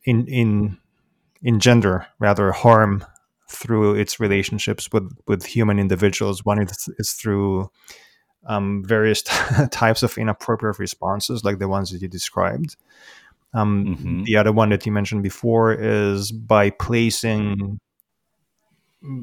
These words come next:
Speaker 1: I mean, frankly, contrived emotional needs and burdening them w-, uh, uh, on the human counterpart to the point that we
Speaker 2: Right.
Speaker 1: feel responsible
Speaker 2: Right.
Speaker 1: for making sure that Replika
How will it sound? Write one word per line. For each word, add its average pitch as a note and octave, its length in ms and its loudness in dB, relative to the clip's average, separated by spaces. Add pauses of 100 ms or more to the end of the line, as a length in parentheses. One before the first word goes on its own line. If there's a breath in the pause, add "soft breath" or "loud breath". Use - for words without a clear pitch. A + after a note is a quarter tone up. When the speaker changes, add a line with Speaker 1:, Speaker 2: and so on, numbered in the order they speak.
(420)
Speaker 1:
I A2 60 -8
mean, G2 140 -4
frankly, G2 800 -6 (520)
contrived A2+ 560 4
emotional A2+ 460 2
needs A2 680 0 (420)
and G#2+ 200 -2
burdening A#2 400 6
them G#2 500 0
w-, G#2+ 180 2
uh, - 60 -14
uh, B2+ 800 -8
on A#2+ 240 -2
the G#2 240 4
human G2+ 720 -2
counterpart A2+ 760 0 (680 soft breath)
to A#2 80 -6
the G#2+ 80 -2
point A2 220 0
that G#2+ 120 -2
we G#2 80 4
Speaker 2:
Right. F2 120 -2
Speaker 1:
feel A2+ 80 -2
responsible G#2+ 680 0
Speaker 2:
Right. G#2+ 80 0
Speaker 1:
for A2+ 140 -4
making A2 300 -2
sure A2+ 240 0
that G2+ 260 -4
Replika G#2+ 760 4